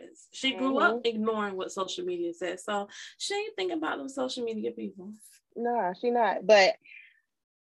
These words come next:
Speaker 2: the only thing I don't agree with, with this season coming up
Speaker 1: Mm-hmm.
Speaker 2: is Marlo getting a peach, 'cause Marlo ain't
Speaker 1: <gasps> I
Speaker 2: nobody.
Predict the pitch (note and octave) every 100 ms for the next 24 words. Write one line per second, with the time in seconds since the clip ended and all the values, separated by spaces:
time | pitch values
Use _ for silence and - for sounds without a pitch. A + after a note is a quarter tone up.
0 | - G#3 B3+ D4+ C#4 B3 A3+ G#3 G#3+ G3+
1 | G3+ F#3+ B2+ F3+ F3 A#2+ _ G3+ F#3 F3
2 | F3+ - - G3 F3 E3 D#3 - D#3+ D#3
3 | D#3 - D#3+ C3 - - - - - A3
4 | F#3 F#3 F3+ F3+ F3 E3 D#3 D#3 E3+ B2
5 | D3+ - F#3 D#3 - F#3 G3+ G#3 A3 A3
6 | E3+ F#3+ F#3 G3 G3+ G3+ F#3+